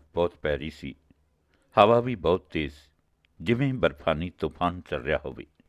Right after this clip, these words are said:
ਹੋਟਲ ਦੇ ਸਵਾਗਤੀ ਕਾਊਂਟਰ 'ਤੇ ਪਿੱਛੇ ਬੈਠੀ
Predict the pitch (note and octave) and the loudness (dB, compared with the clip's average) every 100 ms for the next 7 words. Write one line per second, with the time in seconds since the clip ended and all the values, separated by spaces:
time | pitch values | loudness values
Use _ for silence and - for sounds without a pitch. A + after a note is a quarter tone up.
0 | _ _ _ _ _ _ - C#3+ F3 F3 | _ _ _ _ _ _ 2 2 2 0
1 | F#3+ - F#2 F#2 - A2+ G2+ - D#2+ D#2 | 0 2 0 0 -2 -6 -4 -4 -4 -4
2 | F2+ - E2+ D2 - - G#2 D2 C#2 - | -12 -8 -6 -6 -10 -8 -8 -6 -10 -8
3 | F2 | -12